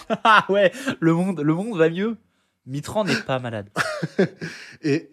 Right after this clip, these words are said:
Speaker 2: et justement, euh, et puis après on pourra peut-être, euh, conclure, mais justement c'est marrant dans les commentaires. Donc le, le, l'extrait
Speaker 1: Ah oui.
Speaker 2: de ce débat sur, euh, l'inceste existe est, est disponible sur YouTube.
Speaker 1: Ouais.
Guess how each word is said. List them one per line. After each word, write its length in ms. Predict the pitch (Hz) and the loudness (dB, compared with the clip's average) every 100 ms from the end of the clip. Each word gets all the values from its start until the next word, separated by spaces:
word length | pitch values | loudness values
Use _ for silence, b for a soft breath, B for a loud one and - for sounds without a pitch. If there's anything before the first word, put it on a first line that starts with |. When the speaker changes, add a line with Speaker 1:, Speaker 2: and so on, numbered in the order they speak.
| 143 | -6
Speaker 2:
et 40 | |
justement, 560 | 127 135 151 151 208 170 | -6 -4 -2 0 0 2
euh, 600 | 123 113 110 107 104 104 | 2 0 0 -2 -4 -8
et 40 | |
puis 140 | 101 107 | -8 -8
après 180 | 92 | -6
on 80 | 113 | -8
pourra 180 | 104 98 | -8 -10
peut-être, 260 | - 95 101 | -12 -14 -12
euh, 80 | |
conclure, 380 | 92 113 127 175 | -10 -8 -2 0
mais 140 | 123 113 | 0 -2
justement 360 | 123 - 143 | -4 -4 -4
c'est 120 | - | -4
marrant 200 | 127 120 | -4 -2
dans 100 | 156 | 0
les 100 | 107 | -2
commentaires. 400 | 101 123 123 160 | -2 -4 -4 -4
Donc 220 | 151 127 - | -4 -6 -4
le, 360 | 123 113 107 | -2 -2 -2
le, 400 | 104 104 101 98 - | -4 -4 -6 -8 -10
l'extrait 680 | 151 143 147 - 151 151 - _ | -2 -2 -2 -4 -2 -2 -6 _
Speaker 1:
Ah 60 | 127 | -14
oui. 100 | 135 | -8
Speaker 2:
de 100 | 107 | -8
ce 160 | 107 120 | -6 -4
débat 320 | 113 107 123 | -2 0 -2
sur, 320 | 123 - 104 | -4 -8 -4
euh, 280 | 101 98 95 | -2 -2 -2
l'inceste 440 | 104 120 127 117 113 | -2 -2 -4 -4 -6
existe 440 | 101 110 117 - | -6 -8 -10 -10
est, 300 | 95 90 92 | -10 -10 -12
est 100 | 92 | -14
disponible 380 | 90 92 107 98 | -12 -10 -8 -10
sur 160 | - 101 | -10 -10
YouTube. 320 | 90 - 196 185 _ _ - | -8 -8 -10 -12 _ _ -20
Speaker 1:
Ouais. 260 | 85 80 | -18 -18